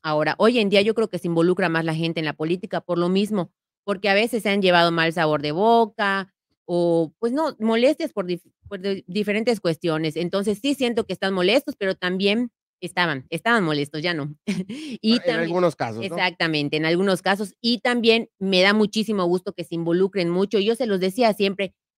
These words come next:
Speaker 1: Miren, tienen que escuchar, está perfecto que escuchen a todos los candidatos. Al fin de cuentas, ellos son libres de elegir.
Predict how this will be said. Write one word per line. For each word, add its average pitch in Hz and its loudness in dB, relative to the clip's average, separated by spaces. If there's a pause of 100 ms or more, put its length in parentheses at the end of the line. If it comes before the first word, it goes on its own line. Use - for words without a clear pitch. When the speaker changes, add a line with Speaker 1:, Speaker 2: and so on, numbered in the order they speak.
(320)
Speaker 1:
Miren, 233 -4 (400)
tienen 294 -4
que 233 -6
escuchar, 165 -8
está 214 -6
perfecto 196 -10
que 175 -10
escuchen 202 -8
a 160 -2 (120)
todos 240 -8
los 180 -6
candidatos. 165 -4
Al 185 -4
fin 240 -4
de 214 -4
cuentas, 196 -4
ellos 220 -4
son 196 -2
libres 180 0
de 165 0
elegir. 156 -6